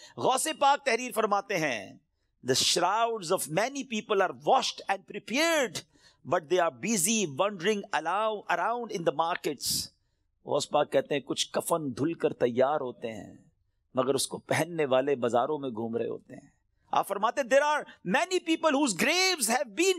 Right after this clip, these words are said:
dug and ready, but they are busy enjoying themselves।"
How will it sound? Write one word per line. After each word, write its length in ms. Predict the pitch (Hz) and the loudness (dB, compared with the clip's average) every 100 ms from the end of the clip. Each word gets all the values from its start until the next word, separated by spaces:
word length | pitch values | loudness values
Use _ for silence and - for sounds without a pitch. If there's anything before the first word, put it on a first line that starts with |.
| 220 | 2
dug 280 | 330 392 214 - _ _ _ - | 2 0 -2 -20 _ _ _ -4
and 100 | 294 202 190 | -4 -4 0
ready, 540 | 330 370 392 311 196 139 - _ 170 | 2 4 2 2 -4 -8 -14 _ -4
but 80 | |
they 200 | 202 208 | -2 0
are 160 | 214 190 135 | -2 -2 -4
busy 480 | 202 277 220 269 247 | 0 2 2 2 2
enjoying 500 | 208 151 196 226 202 | 2 2 2 2 0
themselves।" 640 | 180 175 - 170 147 110 | 0 0 -2 0 0 -2